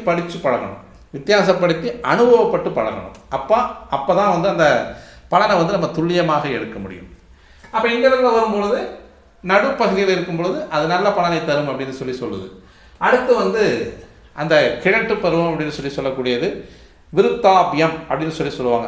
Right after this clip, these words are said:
அதாவது விருத்தாபியம் அப்படின்னு சொல்லி சொன்னாலே அது வந்து அந்த கிரகம், அந்த கிரகத்தினுடைய அமைப்பு என்னவோ, அந்த குணம் என்னவோ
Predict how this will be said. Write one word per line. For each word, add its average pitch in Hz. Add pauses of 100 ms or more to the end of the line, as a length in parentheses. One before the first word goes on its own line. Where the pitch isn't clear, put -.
அதாவது 151
விருத்தாபியம் 202
அப்படின்னு 165
சொல்லி -
சொன்னாலே 127 (220)
அது 147
வந்து 156 (120)
அந்த 135
கிரகம், 165 (680)
அந்த 160 (1300)
கிரகத்தினுடைய 202 (300)
அமைப்பு 220
என்னவோ, 170 (340)
அந்த 156
குணம் 208
என்னவோ 165